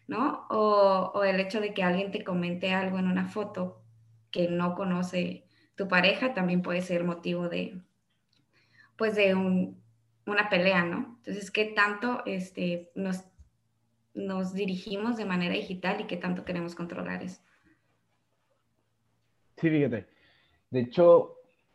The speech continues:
Speaker 2: como dices, ¿no? Ahorita por pandemia ya tenemos, que más de un año en pandemia, encerrados,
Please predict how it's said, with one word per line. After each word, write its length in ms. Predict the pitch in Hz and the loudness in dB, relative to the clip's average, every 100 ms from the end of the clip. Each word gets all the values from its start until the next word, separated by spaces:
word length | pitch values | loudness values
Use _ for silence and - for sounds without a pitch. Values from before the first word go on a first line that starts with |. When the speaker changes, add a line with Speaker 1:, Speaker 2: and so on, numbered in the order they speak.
| _ _ _ - - | _ _ _ -12 -2
Speaker 2:
como 200 | 117 120 | 2 2
dices, 300 | 123 110 101 | 2 0 0
¿no? 100 | 117 | 2
Ahorita 360 | 120 123 - | 4 4 6
por 140 | 135 - | 4 4
pandemia 520 | 110 120 131 131 120 | 0 4 4 4 4
ya 160 | 110 110 | 2 2
tenemos, 720 | 117 117 123 120 - _ _ | 4 6 6 2 -6 _ _
que 160 | 113 104 | -2 2
más 220 | 110 120 | 2 4
de 60 | |
un 80 | 135 | 6
año 320 | 131 170 185 - | 6 4 0 -4
en 140 | 117 | -4
pandemia, 320 | 120 101 135 170 | 0 2 0 2
encerrados, 460 | 143 127 170 185 | 6 8 8 6